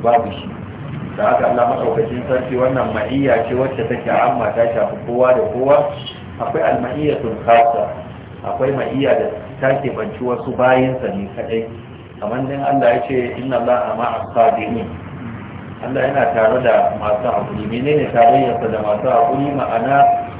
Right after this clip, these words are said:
zai musu cikakken sakamako in sun yi haƙuri. Kamar yadda ya ce, "Inna ma yuwaffa sabiruna ajrahum bighairi hisab."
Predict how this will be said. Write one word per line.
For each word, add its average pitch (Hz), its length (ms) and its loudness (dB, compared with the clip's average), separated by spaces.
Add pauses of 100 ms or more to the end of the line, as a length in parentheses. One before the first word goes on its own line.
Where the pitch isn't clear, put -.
(120)
zai 143 160 4
musu 135 320 -2
cikakken 127 560 -2
sakamako - 640 2 (1200)
in 117 160 -2
sun 123 160 -2
yi 127 80 0
haƙuri. 104 320 -2 (320)
Kamar 104 240 -4
yadda 131 160 0
ya 123 160 0
ce, 135 160 -2
"Inna 123 240 -2
ma 113 160 2
yuwaffa 117 460 2 (180)
sabiruna 123 640 2 (400)
ajrahum 127 560 2
bighairi 104 480 -2
hisab." 95 400 -8